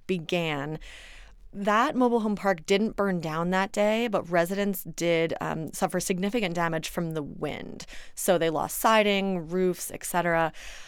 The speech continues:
I talked with the president of the residents co-op over there, and she said she hasn't heard of anyone thinking about making their mobile homes more fire resistant because in many cases,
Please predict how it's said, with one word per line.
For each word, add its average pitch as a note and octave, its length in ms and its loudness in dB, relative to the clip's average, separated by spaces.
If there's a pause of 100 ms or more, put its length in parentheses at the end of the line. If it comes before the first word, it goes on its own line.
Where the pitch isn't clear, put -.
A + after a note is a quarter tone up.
(100)
I G3+ 80 4
talked B3+ 280 2
with A#3+ 100 -10
the G3+ 80 2
president F#3 580 2
of E3+ 140 -2
the F3+ 80 0
residents E3 680 2
co-op F3 380 2
over E3+ 180 0
there, D#3+ 160 4
and D#3+ 100 -2
she G#3 120 -4
said F3+ 260 -2
she - 160 0
hasn't A3 220 2
heard F3 140 2
of D#3+ 80 -2 (180)
anyone A#3 720 2
thinking F#3 420 -2
about E3 240 0
making E3+ 360 -4
their D#3+ 340 2 (240)
mobile F3+ 240 2
homes F3 320 -2
more E3+ 420 2
fire F3 300 4
resistant D#3+ 480 -2
because E3+ 360 -4 (440)
in E3 80 -4
many D4 200 4
cases, F3+ 460 2